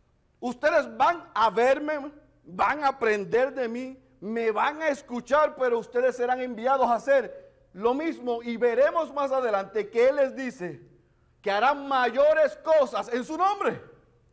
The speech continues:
Así que el versículo trece al versículo diecinueve es importante. Jesús está reclutando su escuadrón.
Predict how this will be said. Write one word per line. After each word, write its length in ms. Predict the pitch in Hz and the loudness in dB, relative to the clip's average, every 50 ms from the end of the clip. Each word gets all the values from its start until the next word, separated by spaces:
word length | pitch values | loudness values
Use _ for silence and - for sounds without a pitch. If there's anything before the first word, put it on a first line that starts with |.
| _ _ _ _ _ _ _ _ _ _ _ _ _ _ _ _ _ _ _ _ _ _ _ _ _ _ _ _ _ _ _ _ _ _ _ _ _ _ _ _ _ _ _ _ _ _ _ _ _ _ _ _ _ _ - | _ _ _ _ _ _ _ _ _ _ _ _ _ _ _ _ _ _ _ _ _ _ _ _ _ _ _ _ _ _ _ _ _ _ _ _ _ _ _ _ _ _ _ _ _ _ _ _ _ _ _ _ _ _ -4
Así 260 | - - - 349 349 | -2 -2 -2 -2 -2
que 80 | 349 339 | 0 0
el 80 | 330 | 2
versículo 680 | 277 285 262 240 - - 320 311 - - 359 320 285 | 4 4 2 2 0 -4 -6 -2 2 4 4 4 4
trece 420 | - 277 311 320 330 294 294 - 277 | 4 4 4 4 4 4 2 2 0
al 120 | 262 254 | 0 2
versículo 480 | 247 247 240 233 - 302 - 339 330 330 | 2 0 0 -2 -8 -12 -10 -6 -4 -4
diecinueve 580 | 320 277 - 285 285 311 330 330 311 269 233 - - - _ _ _ - | -4 -6 -6 -4 0 0 2 2 2 0 -2 -4 -14 -20 _ _ _ 0
es 480 | 254 285 302 311 311 294 302 - - - - - _ _ - | 4 4 6 6 4 4 2 -4 -16 -20 -20 -20 _ _ -4
importante. 1400 | 254 285 311 302 285 - - - 277 277 269 262 269 - 269 262 269 277 285 269 - - 180 165 147 - - - - _ _ _ - | 0 0 2 0 0 -2 0 2 4 4 4 2 0 -4 -4 -4 -2 -2 -4 -6 -6 -6 -6 -6 -6 -8 -16 -20 -20 _ _ _ 0
Jesús 540 | 240 254 233 - - - - 320 339 330 320 | 2 2 2 2 0 -2 0 0 2 2 2
está 380 | 285 247 - - 277 285 269 254 | 2 0 2 2 2 2 2 2
reclutando 640 | 254 262 262 - 247 254 254 - 277 285 285 277 240 | 2 0 0 -2 -4 -8 -4 -2 0 0 2 0 -2
su 220 | - - 269 277 269 | -2 -2 0 2 2
escuadrón. 1000 | 247 - - - 269 269 262 254 254 262 277 294 311 294 254 202 151 113 - | 2 0 -2 -2 2 2 4 4 4 4 4 6 6 4 4 0 -6 -12 -16